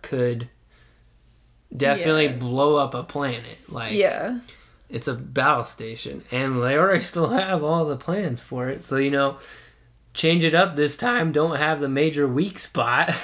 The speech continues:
Speaker 1: <laughs>
Speaker 2: Yeah.
Speaker 1: And you're good to go. Like, why not just rebuild it?
Speaker 2: Mm-hmm.
Speaker 1: And so that whole plot, I think, works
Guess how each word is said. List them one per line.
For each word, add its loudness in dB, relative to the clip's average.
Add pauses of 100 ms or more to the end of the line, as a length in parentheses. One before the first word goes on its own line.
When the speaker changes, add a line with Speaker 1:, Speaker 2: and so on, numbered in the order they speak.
Speaker 1:
<laughs> 2
Speaker 2:
Yeah. 4 (400)
Speaker 1:
And 2
you're 4
good 4
to 4
go. 4
Like, -4
why 4
not 0
just -4
rebuild 0
it? -8
Speaker 2:
Mm-hmm. -10 (480)
Speaker 1:
And -2
so 2 (920)
that 2
whole 2 (160)
plot, -2
I -4
think, -6
works -8